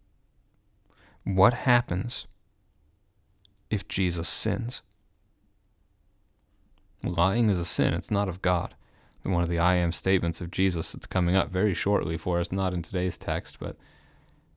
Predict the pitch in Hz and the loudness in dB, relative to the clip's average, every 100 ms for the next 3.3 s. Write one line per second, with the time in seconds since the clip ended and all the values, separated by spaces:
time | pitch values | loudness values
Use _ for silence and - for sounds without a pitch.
0 | _ _ _ - 87 92 87 82 80 82 | _ _ _ -4 -2 0 0 -2 -2 -4
1 | - - 92 85 80 87 - 101 - - | -8 -8 -2 0 0 -2 -6 -10 -8 -8
2 | - 80 80 - - 87 82 85 87 117 | -2 -2 -2 -6 -8 -4 -2 -2 2 0
3 | 85 - - | 0 -2 -2